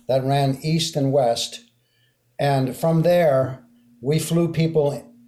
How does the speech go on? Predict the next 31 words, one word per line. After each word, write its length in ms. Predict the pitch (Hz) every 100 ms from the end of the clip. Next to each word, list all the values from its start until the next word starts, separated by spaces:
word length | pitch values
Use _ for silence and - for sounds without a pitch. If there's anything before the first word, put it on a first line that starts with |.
| _ _ _ _
up 160 | 139 160
into 220 | 139 143
the 120 | 123
north. 540 | 123 131 104 92 - _ _ _ _ _ _ _ _ _
And 360 | 135 127 123 113
so 300 | 147 131 123
we 120 | 131
had, 320 | 131 131 120
I 180 | 123 127
don't 100 | 135
know 280 | 120 120 110
how 160 | 98 131
many 200 | 123 120
lakes 460 | 117 131 135 -
and 160 | 120 101
cabins. 720 | 123 123 127 135 127 - - _ _ _ _ _ _ _
And 320 | 120 120 117 117
we 140 | 127
just, 440 | - 131 - - - _ _ -
you 80 | 123
know, 400 | 113 104 101 _ _
would 140 | 135 113
drop 260 | 131 131
off 260 | 131 120 -
fishermen, 680 | 139 135 143 135 135 135 127
pick 180 | 131 131
'em 140 | 123
up, 200 | 135 131
resupply 720 | 117 139 131 - 127 131 135
them. 400 | 131 135 127 - _ _ _ _ _ _
Uh, 540 | 107 107 104 104 101